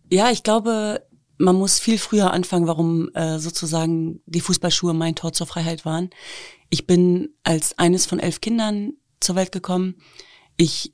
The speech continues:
bin Kurdin, ich bin Jesidin, ich habe Zeit meines Lebens, ähm, immer das Gefühl gehabt, dass ich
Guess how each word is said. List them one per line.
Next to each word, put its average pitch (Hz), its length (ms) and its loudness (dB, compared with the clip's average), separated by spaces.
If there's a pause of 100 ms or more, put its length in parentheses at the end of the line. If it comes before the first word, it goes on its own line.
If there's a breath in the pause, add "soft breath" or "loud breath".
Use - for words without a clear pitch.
bin 151 180 -2
Kurdin, 196 580 0
ich - 160 -8
bin 165 160 2
Jesidin, 180 800 0
ich - 340 -6 (500 soft breath)
habe 156 460 0 (340)
Zeit 170 320 -2
meines 165 260 -4
Lebens, 175 580 -10 (140)
ähm, 160 400 -6
immer 170 220 -2
das 160 160 -2
Gefühl 170 260 -2
gehabt, 160 300 -4
dass 151 160 -6
ich - 240 -8